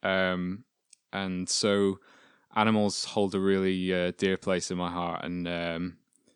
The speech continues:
and obviously they feature so heavily in the, the Celtic art as well, all the interlaced animals and the Pictish animals. So I've, uh, I've really enjoyed recently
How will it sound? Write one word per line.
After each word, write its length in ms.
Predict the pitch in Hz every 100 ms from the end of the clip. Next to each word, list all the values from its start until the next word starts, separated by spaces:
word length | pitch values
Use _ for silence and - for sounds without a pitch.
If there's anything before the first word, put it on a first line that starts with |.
| _ _ _ _ -
and 220 | 104 104
obviously 380 | 131 127 - 123
they 120 | 104
feature 380 | 101 147 135 120
so 520 | - - 110 107 104
heavily 480 | 104 113 110 101 95
in 120 | 95 92
the, 300 | 92 92 - -
the 80 |
Celtic 460 | 101 101 98 101 -
art 220 | 92 87
as 120 | 95 95
well, 160 | 92
all 120 | 92
the 140 | 92 92
interlaced 520 | 92 98 95 92 -
animals 480 | 92 90 90 90 90
and 100 | 87
the 40 |
Pictish 440 | - 95 - - 87
animals. 400 | 87 87 85 82
So 380 | - 87 87 - - - _ -
I've, 240 | 104 92 104
uh, 340 | 98 98 95
I've 180 | - 90
really 240 | 110 104 101
enjoyed 440 | 95 98 95 92 - -
recently 540 | 98 - 76 95